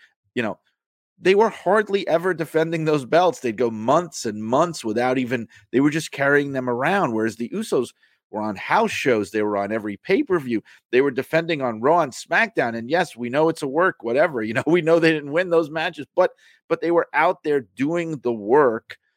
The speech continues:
and facing challengers, getting their, eh, you know, showing the fans, "Yes, we can't be beat. We're the champs and we deserve to stay the champs." That's something that F T R was just not doing. Not their fault.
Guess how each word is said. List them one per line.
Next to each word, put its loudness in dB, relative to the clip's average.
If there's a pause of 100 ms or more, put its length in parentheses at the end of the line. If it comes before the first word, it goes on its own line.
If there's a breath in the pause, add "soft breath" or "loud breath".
(400)
and -6
facing -2
challengers, -2 (320 soft breath)
getting -2
their, 0 (120)
eh, -6 (140)
you -2
know, -2
showing 2
the -2
fans, 0 (240 soft breath)
"Yes, 2
we -4
can't -2
be -2
beat. -2
We're 2
the 2
champs -2
and -6
we -6
deserve 0
to -16
stay 0
the 0
champs." -8 (600 soft breath)
That's 0
something -2
that -2
F -6
T -4
R 2
was -6
just -14
not -2
doing. 0 (120)
Not 2
their 4
fault. -6